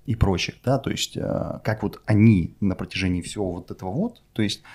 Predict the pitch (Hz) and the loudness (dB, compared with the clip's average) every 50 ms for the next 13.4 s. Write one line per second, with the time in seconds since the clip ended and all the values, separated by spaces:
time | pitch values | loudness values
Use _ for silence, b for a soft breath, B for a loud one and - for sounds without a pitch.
0 | B B - 110 110 - - 95 - - 110 104 107 165 175 123 98 107 175 214 | B B 0 0 2 4 2 2 4 4 2 4 4 4 4 4 4 6 6 6
1 | 202 - - - - - - _ - 127 113 117 135 139 - 131 127 123 175 185 | 6 4 2 -6 -8 -10 -10 _ 0 2 4 6 6 4 2 0 0 2 2 2
2 | 151 123 151 156 143 - - - 139 120 117 117 - - - - 123 120 117 113 | 4 4 4 2 2 0 -2 -2 -4 -4 -4 -4 -6 -8 -8 -4 -2 0 0 0
3 | 101 - - - 110 101 - - 113 135 139 110 104 107 107 110 110 - 110 98 | -2 -2 0 2 2 2 2 2 2 4 4 6 4 4 4 2 -2 -4 -8 -14
4 | - - - _ _ _ _ _ _ _ _ _ _ - 110 101 - - - - | -14 -16 -20 _ _ _ _ _ _ _ _ _ _ -4 -4 -4 -2 -2 0 2
5 | 165 175 135 120 - - 147 143 117 - - - _ _ _ - 123 113 117 107 | 4 2 2 2 0 0 0 2 0 0 -2 -8 _ _ _ -4 -2 -2 -2 -2
6 | 101 - 170 175 156 147 135 - 143 135 135 131 131 131 123 b b b b b | 0 0 0 2 2 0 0 0 0 0 2 0 0 -2 -4 b b b b b
7 | b b b - 104 101 90 95 90 98 123 160 160 147 143 - 143 139 131 127 | b b b -4 -4 -2 -2 0 2 2 4 4 4 2 0 0 0 0 2 2
8 | 123 120 120 120 b b b b b b b b _ _ - 104 101 101 98 95 | 2 0 0 -4 b b b b b b b b _ _ -4 -2 -2 -2 -2 -4
9 | 85 92 120 123 120 104 92 - - 120 120 117 113 - 139 110 104 - - - | -2 0 -2 0 0 -2 -6 -6 -6 -6 -6 -4 -2 -2 0 0 -2 -4 -6 -8
10 | - 117 - - - 120 - - - - - - - - - - _ _ _ _ | -6 -4 -4 -4 -4 -6 -8 -6 -4 -4 -2 -2 -4 -8 -10 -14 _ _ _ _
11 | _ _ _ _ _ _ _ _ _ _ _ 120 117 107 95 - 107 98 - - | _ _ _ _ _ _ _ _ _ _ _ 2 2 2 2 2 0 0 -2 -2
12 | 101 92 92 - - _ _ _ _ _ _ _ _ _ _ _ _ - - - | -4 -6 -8 -8 -14 _ _ _ _ _ _ _ _ _ _ _ _ -20 -18 -12
13 | _ - - - 92 90 - | _ -10 -6 -6 -6 -6 -8